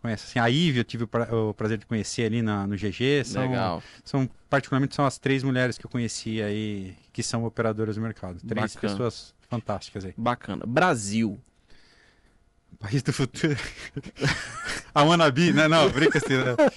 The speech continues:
Speaker 2: <laughs>
Speaker 1: Cara, o Brasil é um bebê engatinhando ainda.
Speaker 2: Tá. Pra gente encerrar,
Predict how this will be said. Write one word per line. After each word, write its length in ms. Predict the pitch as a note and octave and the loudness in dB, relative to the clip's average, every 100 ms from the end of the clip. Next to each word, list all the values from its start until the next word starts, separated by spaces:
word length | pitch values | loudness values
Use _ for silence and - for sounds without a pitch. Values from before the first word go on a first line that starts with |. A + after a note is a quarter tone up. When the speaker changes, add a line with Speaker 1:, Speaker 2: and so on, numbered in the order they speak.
| - | 2
Speaker 2:
<laughs> 300 | D#4 - - | 0 -2 0
Speaker 1:
Cara, 340 | G3+ E3+ F3 | 4 4 4
o 40 | |
Brasil 500 | F#3+ F#3 D#3+ D3+ F3 | 4 4 4 2 2
é 420 | F3+ E3+ D#3+ C#3 B2 - _ _ _ | 2 2 0 -4 -6 -16 _ _ _
um 120 | D#3+ | 0
bebê 360 | E3+ F#3 B2+ E3+ | 6 6 8 6
engatinhando 640 | F#3 D#3+ D#3 D3 B2 A2 | 8 6 4 4 6 4
ainda. 240 | G2+ F#2 - - - - | 2 -2 -6 -16 -20 -8
Speaker 2:
Tá. 220 | - F2+ - _ _ _ _ _ _ _ _ _ _ _ _ - - _ _ | -2 -2 -4 _ _ _ _ _ _ _ _ _ _ _ _ -20 -20 _ _
Pra 120 | - F3 | 0 2
gente 200 | G3+ A3 | 4 4
encerrar, 520 | G#3 G3 C3 A#2 | 6 6 6 6